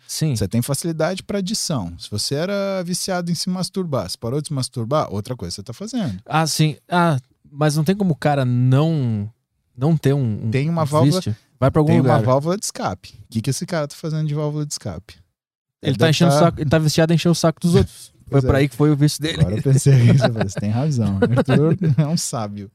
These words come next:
Speaker 1: <laughs> Viu? Mas é,
Speaker 2: Aham.
Speaker 1: o cara ficou doidão com esse, com essa história e quer espalhar a palavra. Mas o vício é na, é na punheta ou na pornografia? Que essa é o, a, a
Speaker 2: Boa
Speaker 1: discussão,
Speaker 2: pergunta.
Speaker 1: né? Eu
Speaker 2: Boa
Speaker 1: acho que é na, é
Speaker 2: pergunta.
Speaker 1: na pornografia. E aí o pessoal
Speaker 2: É.
Speaker 1: meio confundiu um pouco e fala, sei lá, os caras falam muito sobre isso.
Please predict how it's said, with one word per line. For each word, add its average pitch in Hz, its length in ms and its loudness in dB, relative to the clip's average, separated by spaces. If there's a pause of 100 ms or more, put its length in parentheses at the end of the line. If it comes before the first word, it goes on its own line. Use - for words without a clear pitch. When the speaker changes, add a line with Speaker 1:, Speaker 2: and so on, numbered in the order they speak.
Speaker 1:
<laughs> 160 240 -2
Viu? 180 180 -4
Mas 160 220 -2
é, 180 260 -4 (140)
Speaker 2:
Aham. - 220 -2 (160)
Speaker 1:
o 151 80 -12
cara 143 200 0
ficou 147 220 -2
doidão 175 400 0
com 165 60 -6
esse, 131 180 -4
com 131 80 -4
essa 123 260 0
história 127 540 2
e 151 60 -4
quer 165 160 -2
espalhar 160 340 0
a - 20 2
palavra. 175 440 -4 (260)
Mas 147 160 4
o 165 60 6
vício 175 280 2
é 180 60 4
na, 147 200 2
é 135 120 0
na 139 140 2
punheta 151 340 0
ou 196 40 0
na 180 60 2
pornografia? 127 640 0
Que 113 80 -6
essa 180 220 -2
é 160 40 0
o, 101 320 -2
a, 104 100 -4
a - 20 -6
Speaker 2:
Boa 180 240 -4
Speaker 1:
discussão, 110 540 2
Speaker 2:
pergunta. 98 180 2
Speaker 1:
né? 110 60 -2 (200)
Eu 214 120 6
Speaker 2:
Boa 202 80 6
Speaker 1:
acho 180 100 2
que 226 80 4
é - 20 4
na, 220 60 4
é 214 60 4
Speaker 2:
pergunta. 190 160 2
Speaker 1:
na 190 100 2
pornografia. 190 580 0 (580)
E 127 120 2
aí 139 60 6
o 143 40 4
pessoal 165 220 2
Speaker 2:
É. 156 60 4
Speaker 1:
meio 165 100 0
confundiu 156 440 0
um 151 60 0
pouco 127 400 -2
e 95 60 -4
fala, 110 280 -4 (240)
sei - 140 -10
lá, 85 140 -8
os - 100 -16
caras 110 220 -4
falam 120 180 -4
muito 113 220 -2
sobre 101 240 -4
isso. 101 340 -8